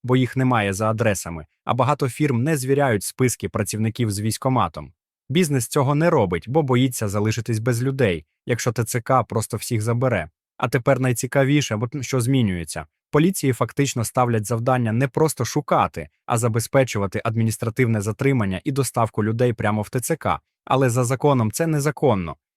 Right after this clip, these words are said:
Адміністративне затримання можливе лише для припинення правопорушення, встановлення особи, розгляду справи або виконання постанови суду.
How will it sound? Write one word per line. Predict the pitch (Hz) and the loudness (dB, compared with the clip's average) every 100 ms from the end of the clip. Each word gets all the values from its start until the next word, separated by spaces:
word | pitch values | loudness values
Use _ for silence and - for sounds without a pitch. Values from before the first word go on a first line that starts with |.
| - | -2
Адміністративне | 131 156 156 - 156 165 135 120 | 0 2 0 0 -2 2 2 2
затримання | 113 120 147 135 110 110 | 0 0 2 2 0 0
можливе | 127 143 160 131 | 0 0 0 2
лише | 113 - 123 | 0 0 0
для | 120 | 0
припинення | 123 147 - 131 104 98 | 0 -2 2 2 2 -2
правопорушення, | - 104 107 139 131 92 87 82 76 _ - | -2 -2 0 2 2 0 -6 -12 -12 _ -14
встановлення | - 139 135 113 110 113 | -2 2 2 2 0 0
особи, | 127 117 143 143 131 120 _ | -2 -2 2 2 2 -4 _
розгляду | 131 139 113 113 110 | 0 2 2 0 -2
справи | - - 135 127 120 | -4 0 2 2 2
або | 131 127 | 0 0
виконання | 123 127 135 127 110 | 0 0 0 2 0
постанови | - 113 120 131 131 | -2 -4 0 0 0
суду. | 135 - 127 87 | -2 -2 -2 -2